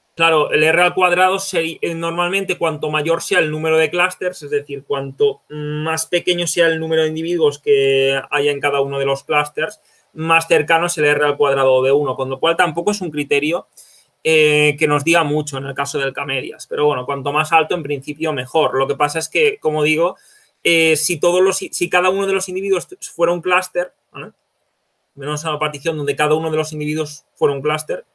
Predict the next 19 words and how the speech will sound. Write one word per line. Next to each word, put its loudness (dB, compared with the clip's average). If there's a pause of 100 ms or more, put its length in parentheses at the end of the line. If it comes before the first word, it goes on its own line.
(160)
directamente, -2 (540)
eh, 6
y 2
el 4
centro 0
del 2
clúster 0
sea, 0
por -4
tanto, -4
el -2
valor -2
de -4
ese -10
individuo -4
para -2
las -6
variables -4
seleccionadas, -2